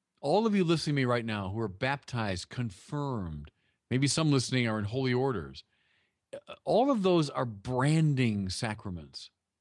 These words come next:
The master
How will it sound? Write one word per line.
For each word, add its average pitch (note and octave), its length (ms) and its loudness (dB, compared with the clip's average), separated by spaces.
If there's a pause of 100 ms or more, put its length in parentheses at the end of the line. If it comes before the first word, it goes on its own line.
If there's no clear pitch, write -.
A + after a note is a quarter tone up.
(1900)
The C3 80 -4
master C#3+ 680 0